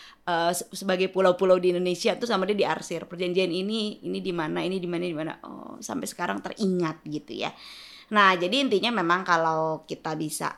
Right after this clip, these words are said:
eh, belajar dengan lebih menyenangkan, pasti would be nice kok dibandingin belajar secara tidak menyenangkan <laughs> gitu ya. Jadi, eh, tapi juga jangan lupa bahwa bermain nggak melulu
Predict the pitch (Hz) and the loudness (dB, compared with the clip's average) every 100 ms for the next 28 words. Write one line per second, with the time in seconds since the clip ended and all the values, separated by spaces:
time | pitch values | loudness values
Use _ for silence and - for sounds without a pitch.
0 | - _ _ _ _ _ _ 98 156 143 | -14 _ _ _ _ _ _ -10 -8 -6
1 | 160 156 156 151 165 160 156 160 160 160 | -4 -4 -4 -2 -2 -2 -4 -4 -2 -4
2 | 156 156 156 147 143 196 226 190 - 262 | -2 0 0 -2 -2 0 0 -2 -2 0
3 | 226 185 202 208 220 - 240 208 175 165 | 0 0 0 0 0 2 2 4 2 0
4 | 180 220 180 160 175 180 156 185 - - | 0 0 0 2 -2 -2 -4 -6 -8 -8
5 | 165 147 170 175 190 233 226 196 180 185 | -6 -2 2 4 6 6 6 4 4 4
6 | 202 202 208 - - - 523 587 508 453 | 8 8 6 2 -8 -4 -2 0 -2 -4
7 | 403 339 254 214 208 185 240 262 254 - | -4 -6 -2 4 4 6 4 4 4 0
8 | _ - 202 190 170 165 160 180 196 202 | _ 2 4 4 4 2 0 -2 -2 2
9 | 247 269 214 208 190 220 247 220 170 165 | 4 4 6 6 6 4 6 6 6 6
10 | 214 185 175 165 156 208 233 185 151 - | 4 4 2 0 -2 -4 -2 -2 -2 -2
11 | 160 160 208 | -4 -2 -4